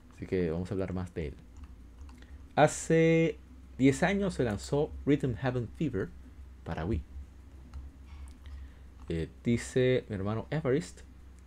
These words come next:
que me tomó meses pasar el último remix y fue con un, eh, good enough. O sea que no pudo hacerlo a la perfección de tan difícil que fue. A ver si tenemos más comentarios en Instagram sobre Rhythm Heaven Fever o de Ratchet and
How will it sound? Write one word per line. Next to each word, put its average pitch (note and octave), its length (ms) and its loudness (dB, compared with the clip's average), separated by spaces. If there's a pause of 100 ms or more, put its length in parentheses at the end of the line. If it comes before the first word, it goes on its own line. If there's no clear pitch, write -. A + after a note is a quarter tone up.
(160)
que D3+ 320 4
me B2 100 0
tomó D#3 200 6
meses F3 260 4
pasar C#3+ 260 2
el C#3 60 8
último C#3+ 300 4
remix D#3+ 480 2
y - 60 -10
fue C#3 120 4
con B2+ 160 2
un, C3+ 220 0
eh, D3+ 200 2 (280)
good C#3+ 100 2
enough. F2+ 180 0 (640)
O - 40 -18
sea F2 160 -2
que D#2+ 100 -6
no D#2+ 120 -4
pudo G#2 320 0
hacerlo G2+ 300 -2
a - 20 2
la E2 120 -2
perfección G2+ 640 -2
de F#2+ 80 -2
tan C#3 300 -4
difícil A2+ 480 -6
que G#2 100 -8
fue. - 200 -10 (1160)
A - 40 -18
ver - 140 -8
si - 80 -12
tenemos F2+ 420 -2
más F#2 200 -4
comentarios A#2 1080 -2 (160)
en F#2 100 -4
Instagram B2 480 -4 (220)
sobre E2+ 440 -4
Rhythm G2 280 -4
Heaven F2+ 320 -4
Fever A2 380 -4 (640)
o F#2+ 80 -2
de F#2 80 2
Ratchet E2+ 300 -6
and E2+ 100 -12